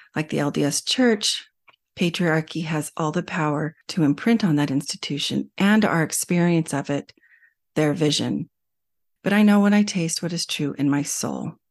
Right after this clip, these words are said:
end quote. A quick side note, by way of a simple definition for the purposes of this episode, according to Collins Dictionary, a patriarchal society, family, or system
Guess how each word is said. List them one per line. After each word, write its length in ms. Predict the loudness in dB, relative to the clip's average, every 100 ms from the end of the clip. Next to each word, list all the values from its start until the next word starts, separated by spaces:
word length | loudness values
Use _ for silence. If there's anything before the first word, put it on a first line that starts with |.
| _ -2
end 240 | 2 2
quote. 260 | -2 -8 -8 _ _ -10
A 40 |
quick 300 | -4 -2 -2
side 340 | 0 2 2 4
note, 440 | 4 2 -2 -12 _ _ -20 -20 _ _
by 140 | 0
way 160 | 2 2
of 80 | 0
a 40 |
simple 360 | -2 -2 -2 -2
definition 720 | -2 2 4 4 2 0 -2
for 100 | -4
the 80 | -6
purposes 580 | -6 -6 -4 -4 -2 -2
of 120 | -2
this 200 | -4 -2
episode, 640 | -6 -4 -6 -4 -6 -10 -14
according 380 | -6 -2 2 2
to 80 | 0
Collins 440 | 0 0 0 0
Dictionary, 680 | -4 -4 -4 -2 -4 -6 -12 _ _ _ -4
a 80 | -4
patriarchal 600 | 2 0 2 0 0 -2
society, 800 | -2 0 0 0 2 2 0 -4 _ _ -6
family, 600 | 0 2 4 2 0 -2
or 120 | -4
system 680 | -4 -2 -2 0 0 0